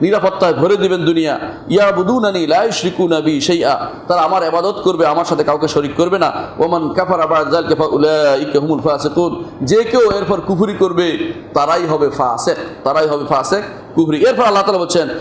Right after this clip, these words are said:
"ওয়া আকিমুস সালাতা ওয়া আতুজ যাকাতা", আর তোমরা সালাত কায়েম করো, যাকাত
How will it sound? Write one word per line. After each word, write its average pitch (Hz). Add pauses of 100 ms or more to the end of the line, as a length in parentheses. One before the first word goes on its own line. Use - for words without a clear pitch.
(140)
"ওয়া 151
আকিমুস 170
সালাতা 151
ওয়া 147
আতুজ 156
যাকাতা", 143 (180)
আর 151
তোমরা 151
সালাত 156 (100)
কায়েম 147
করো, 147
যাকাত 135